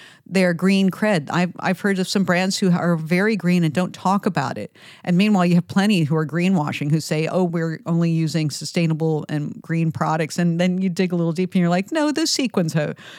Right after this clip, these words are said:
have petroleum in them. And no, that, that plastic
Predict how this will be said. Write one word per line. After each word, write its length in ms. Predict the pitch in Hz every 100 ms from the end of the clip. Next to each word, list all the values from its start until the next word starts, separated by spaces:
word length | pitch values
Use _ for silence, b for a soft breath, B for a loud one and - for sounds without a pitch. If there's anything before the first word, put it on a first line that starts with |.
| B
have 200 | 170 -
petroleum 680 | 175 - 165 156 151 143
in 100 | 151
them. 220 | 151 151 156
And 180 | 180
no, 240 | 233 240 233
that, 220 | 208 196 -
that 220 | 180 160
plastic 580 | - 170 170 - 170 -